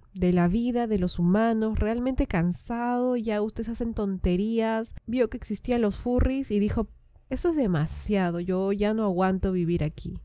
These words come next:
Decide que los humanos fueron un error, hay que inundarlo todo,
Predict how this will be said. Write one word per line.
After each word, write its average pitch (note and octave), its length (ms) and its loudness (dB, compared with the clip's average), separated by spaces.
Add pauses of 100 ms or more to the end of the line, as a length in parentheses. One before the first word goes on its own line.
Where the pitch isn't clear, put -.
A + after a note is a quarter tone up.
(160)
Decide D4 540 0
que B3 100 2
los G3+ 220 2
humanos B3 480 2
fueron A3+ 320 0
un G#3+ 160 4
error, A#3 440 2 (260)
hay A3 180 -2
que - 100 -6
inundarlo F#3+ 640 2
todo, G3+ 380 0